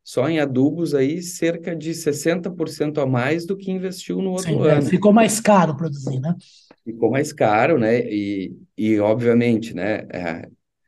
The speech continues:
Speaker 1: Eu sei que o produtor, né? Tu me informaste aí, não
Speaker 2: Aham.
Speaker 1: gosta da palavra commodity, mas
Speaker 2: <laughs>
Speaker 1: quem regula esses preços é normalmente a Bolsa Americana, né?
Speaker 2: Não, perfeito.
Speaker 1: Né? Então, a, a própria questão de,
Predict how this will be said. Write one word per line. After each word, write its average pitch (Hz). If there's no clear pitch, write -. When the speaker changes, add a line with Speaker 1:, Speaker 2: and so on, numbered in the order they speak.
Speaker 1:
Eu 92
sei -
que 123
o 123
produtor, 123
né? 110
Tu 113
me 110
informaste 110
aí, 98
não 127
Speaker 2:
Aham. 135
Speaker 1:
gosta 127
da 104
palavra 107
commodity, 139
mas -
Speaker 2:
<laughs> -
Speaker 1:
quem -
regula 131
esses 110
preços -
é 240
normalmente 151
a 123
Bolsa 117
Americana, 135
né? 104
Speaker 2:
Não, 220
perfeito. 196
Speaker 1:
Né? 107
Então, 131
a, 135
a 110
própria 127
questão 127
de, 104